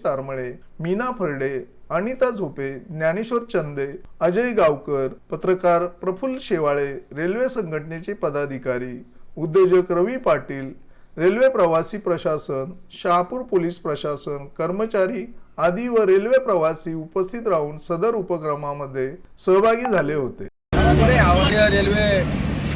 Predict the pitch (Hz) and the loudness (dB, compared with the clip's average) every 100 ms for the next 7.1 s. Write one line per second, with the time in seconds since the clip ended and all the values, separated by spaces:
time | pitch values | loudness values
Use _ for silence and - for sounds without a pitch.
0 | - 180 202 196 208 175 170 196 185 175 | 2 4 4 4 0 0 2 2 2 2
1 | 160 160 170 190 185 - - - 170 170 | 2 0 0 0 0 -2 -2 -4 0 0
2 | 185 190 180 - 160 160 160 151 139 - | 4 4 4 2 -2 -2 -2 -2 -2 0
3 | 160 185 202 202 208 - - - - 165 | 2 6 6 6 2 -4 -4 -4 -2 0
4 | 175 208 190 139 - - - - - - | 4 4 4 2 -2 -4 -4 -4 -4 -4
5 | - - - - 359 349 - - - - | -4 -2 0 2 2 2 0 -2 -2 -4
6 | - - - - 185 190 196 185 202 180 | -2 -2 -2 -2 -2 2 4 4 2 0